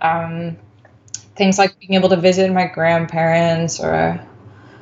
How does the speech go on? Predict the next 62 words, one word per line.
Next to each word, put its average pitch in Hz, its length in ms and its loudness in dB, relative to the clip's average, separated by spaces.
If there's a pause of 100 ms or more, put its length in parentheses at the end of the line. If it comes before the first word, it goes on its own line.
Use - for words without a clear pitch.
(280)
uh, 165 360 6
you 175 80 4
know, 175 220 4
like, 170 320 2
my 170 100 2
grand-, 165 400 0
my 175 140 -2
grandpa's 165 500 2
not 160 180 -2
doing 165 240 -4
great. 156 360 0
I 160 40 -6
think 160 220 -6
he's 170 240 -4
pretty 165 240 -2
much 160 220 -2
at 170 100 -2
the 156 100 2
end 160 200 0
of 160 100 -2
his 156 160 -8
life. 160 460 2
He 180 140 4
was 175 220 4
that 160 200 4
way 165 140 4
before 156 360 -4
coronavirus 151 800 0
came 156 220 -4
along, 156 380 0
you 165 80 -6
know, 165 220 2
but 170 140 -2
then 170 180 2
the 165 120 4
idea 160 340 2
that, 160 140 0
like, 160 260 2
I 156 60 2
won't 151 220 -2
be 160 100 2
able 151 220 0
to 156 100 0
really 156 240 0
say 156 200 0
goodbye 156 400 2
to 170 100 0
him 180 240 -2
if 175 120 -4
he 185 80 0
got 175 240 -2
sick - 260 -6
during 190 280 0
this 190 180 0
time 190 560 2
or 175 180 0
started 185 320 -2
to 185 60 -2
die 165 340 2
during 185 260 -2
this 190 200 -2
time. 196 400 2